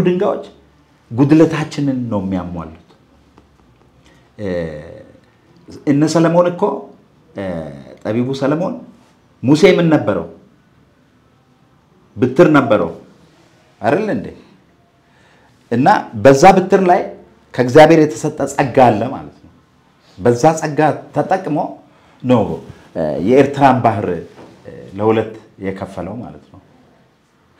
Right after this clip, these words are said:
እነዚህ ዳይመንዶች ውስጥም ለሰው ልጆች ሁሉ የተሰጠ ጸጋ አለ።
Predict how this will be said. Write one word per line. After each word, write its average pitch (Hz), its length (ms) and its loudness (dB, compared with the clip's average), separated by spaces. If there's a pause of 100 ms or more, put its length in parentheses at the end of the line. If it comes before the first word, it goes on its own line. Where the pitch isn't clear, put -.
(300)
እነዚህ 190 480 8
ዳይመንዶች 190 580 8
ውስጥም - 300 -6 (140)
ለሰው 208 540 4
ልጆች 262 360 6
ሁሉ 226 180 0
የተሰጠ 160 520 0
ጸጋ 87 320 -8
አለ። 78 180 -12